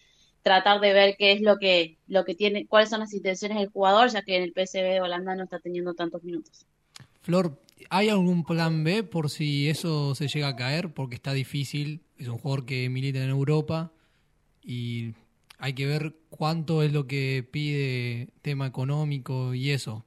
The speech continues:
Speaker 2: más allá que sea un
Speaker 1: Bueno,
Speaker 2: préstamo.
Speaker 1: obviamente Racing buscaría un préstamo, ¿no? Como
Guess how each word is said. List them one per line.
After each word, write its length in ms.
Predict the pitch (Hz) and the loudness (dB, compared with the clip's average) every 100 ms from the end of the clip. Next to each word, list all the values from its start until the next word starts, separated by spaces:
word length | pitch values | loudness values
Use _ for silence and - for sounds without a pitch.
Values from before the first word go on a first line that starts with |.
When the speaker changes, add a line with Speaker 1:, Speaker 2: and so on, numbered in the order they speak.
| _ | _
Speaker 2:
más 160 | 139 135 | -6 -4
allá 160 | 143 | -4
que 100 | 135 | -6
sea 140 | 123 147 | -4 -4
un 80 | 143 | -4
Speaker 1:
Bueno, 0 | |
Speaker 2:
préstamo. 380 | 139 156 226 226 | -2 4 6 8
Speaker 1:
obviamente 440 | 262 269 262 269 226 | 8 6 6 6 6
Racing 320 | 214 214 226 | 4 2 -2
buscaría 320 | 190 190 190 | -4 -2 -2
un 80 | 202 | 0
préstamo, 500 | 202 196 196 165 160 | 2 2 2 -2 0
¿no? 240 | 170 208 - _ _ | -2 -2 -8 _ _
Como 420 | - 175 170 170 | -4 0 2 0